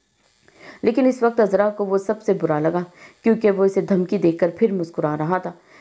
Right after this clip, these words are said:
फिर ये सोच कर कि कहीं ये पंखा वाकई जाकर ना बता दे, अजरा ने लंबी सांस लेकर खुद को तैयार किया आने वाली सिचुएशन के लिए। "क्या सुना आपने?"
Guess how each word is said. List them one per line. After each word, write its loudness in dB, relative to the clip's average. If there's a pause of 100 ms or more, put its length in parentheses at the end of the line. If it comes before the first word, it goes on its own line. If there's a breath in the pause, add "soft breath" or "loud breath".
(180 soft breath)
फिर 2
ये 2
सोच 0
कर 2
कि -2
कहीं 0
ये 2
पंखा -4
वाकई -2
जाकर -4
ना 0
बता -2
दे, -4 (380 loud breath)
अजरा 0
ने -4
लंबी -2
सांस -2
लेकर 0
खुद 0
को 0
तैयार 2
किया 0
आने 0
वाली 0
सिचुएशन -2
के -2
लिए। -6 (420 loud breath)
"क्या 4
सुना -8
आपने?" -10